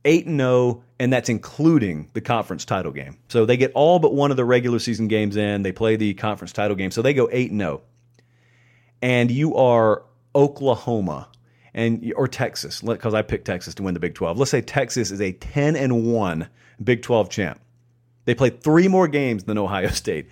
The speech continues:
Can you imagine that argument? Texas, the only thing keeping us from being back is you fools over there realizing we played three more games than Ohio State did.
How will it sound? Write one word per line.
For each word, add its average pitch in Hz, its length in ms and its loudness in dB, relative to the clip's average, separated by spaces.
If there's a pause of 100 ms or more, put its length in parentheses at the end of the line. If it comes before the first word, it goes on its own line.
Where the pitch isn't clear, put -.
(160)
Can - 100 -8
you 196 120 4
imagine 123 560 2
that 120 140 4
argument? 127 440 0 (680)
Texas, 180 560 0 (240)
the 156 100 2
only 269 260 4
thing 269 720 2
keeping 233 380 4
us 127 180 2
from 165 160 2
being 180 280 2
back 139 420 2 (240)
is 139 220 4
you 226 160 4
fools 151 360 6
over 120 180 6
there 143 200 6
realizing 151 540 4
we 180 260 2 (320)
played 214 260 4
three 233 180 6
more 233 200 8
games 175 480 4
than 156 100 4
Ohio 170 360 2
State 175 320 0
did. 127 300 4